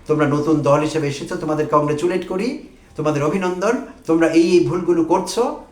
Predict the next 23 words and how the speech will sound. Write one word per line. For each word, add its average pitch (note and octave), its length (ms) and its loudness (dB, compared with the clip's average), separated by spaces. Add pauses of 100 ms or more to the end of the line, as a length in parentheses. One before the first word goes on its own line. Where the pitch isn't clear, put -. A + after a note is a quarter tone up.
(160)
আমরা D#3 260 0
আমাদের D#3+ 220 2
অভিজ্ঞতার E3+ 360 0
আলোকে D#3+ 280 2
বলছি, D3+ 480 -2
নতুন D3+ 260 0
দলের D3+ 240 2
জন্য D3 200 0
এগুলো C#3 220 -2
ভুল, G#3 440 -2 (260)
তোমরা D3+ 220 4
এগুলো D3 180 0
করবে F3 340 2
না, G3 120 0
তোমরা D#3+ 280 2
একটু D3+ 180 -2
শুধরে D#3 340 -6
চলো।" F#2 280 -10 (640)
এনসিপি F3 460 -2
এমন G3 200 0
কোনো G3+ 460 -4
ক্ষমতাধর F#3 580 0
কেউ E3+ 160 0